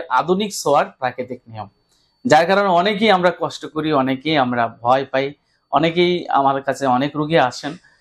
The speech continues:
যারা বলছেন, "স্যার, আমরা তো একসময় জিম করতাম, ই করতাম, তখন তো যৌনশক্তি ভালো ছিল, কিন্তু তখন আমার অনেক কিছু ভালো ছিল, কিন্তু যখন জিম ছেড়ে দিলাম বা ব্যায়াম ছেড়ে দিলাম,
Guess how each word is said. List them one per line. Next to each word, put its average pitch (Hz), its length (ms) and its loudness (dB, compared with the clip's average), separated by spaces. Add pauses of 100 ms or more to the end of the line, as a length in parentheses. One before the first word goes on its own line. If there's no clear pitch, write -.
(280)
যারা 139 240 4
বলছেন, 147 320 0
"স্যার, 131 240 2
আমরা 135 180 0
তো 143 120 -2
একসময় 131 380 -2
জিম 135 240 -4
করতাম, 127 340 0
ই 120 80 -2
করতাম, 120 340 -4
তখন 127 360 0
তো 127 120 0
যৌনশক্তি 123 420 -2
ভালো 143 280 2
ছিল, 135 260 2 (440)
কিন্তু 170 580 2
তখন 143 240 0
আমার 139 200 2
অনেক 135 260 -2
কিছু 156 200 -8
ভালো 143 220 2
ছিল, 143 280 -6 (420)
কিন্তু 147 220 2
যখন 147 560 -2
জিম 151 480 -2
ছেড়ে 160 280 2
দিলাম 143 340 2
বা 127 100 2
ব্যায়াম 127 280 -2
ছেড়ে 165 280 0
দিলাম, 156 320 0